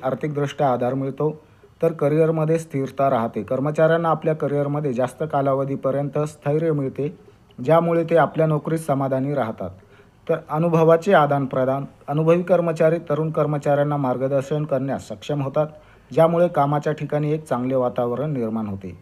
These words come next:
सेवानिवृत्तीचे नवीन वय. आता सरकारी कर्मचारी साठ ऐवजी बासष्ट वर्षापर्यंत काम करू शकतात. आरोग्यविषयक सुविधा. कर्मचाऱ्यांसाठी आरोग्यविषयक सुविधांमध्ये देखील वाढ करण्यात आली आहे, जेणेकरून ते जास्त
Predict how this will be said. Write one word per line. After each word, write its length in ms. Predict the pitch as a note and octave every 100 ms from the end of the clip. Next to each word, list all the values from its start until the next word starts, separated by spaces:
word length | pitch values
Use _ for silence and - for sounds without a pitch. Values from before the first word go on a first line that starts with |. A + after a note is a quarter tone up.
| F3+
सेवानिवृत्तीचे 840 | - D#3+ E3+ F#3 F#3 F#3 F#3+ E3+
नवीन 360 | F#3+ E3 D#3+ D#3+
वय. 160 | B2+ G2+
आता 260 | A#2 E3+
सरकारी 400 | D#3+ D#3 D#3 F3
कर्मचारी 680 | F#3 F3+ F3+ F3 F3+ F3 F3+
साठ 400 | - D3+ D#3 D#3
ऐवजी 340 | D#3 D#3+ E3
बासष्ट 480 | D#3+ C3+ B2 D3+ -
वर्षापर्यंत 600 | D3+ C#3+ D3+ D3+ D3 C#3+ D#3
काम 200 | C3 C3
करू 220 | C3+ C#3+
शकतात. 360 | C#3+ D#3 - E3+ - - C3+
आरोग्यविषयक 640 | D#3 F3 F#3 F#3 F#3 F3+
सुविधा. 360 | - E3 E3 D#3+
कर्मचाऱ्यांसाठी 840 | D#3+ D3 E3 F3 E3+ F3 E3+ E3+
आरोग्यविषयक 800 | D#3 D3+ D#3+ E3 D#3+ E3 E3 E3
सुविधांमध्ये 680 | - D3 D3 D#3 D#3 D3+ D3
देखील 280 | D3 D3 D#3
वाढ 240 | C3+ B2+
करण्यात 380 | - B2+ B2+ A#2+
आली 180 | A2+ A2+
आहे, 200 | G#2 G#2+
जेणेकरून 640 | G#2+ B2 D3 D3 D3+ D#3+
ते 200 | D#3+ D#3+
जास्त 340 | C#3 A#2+ -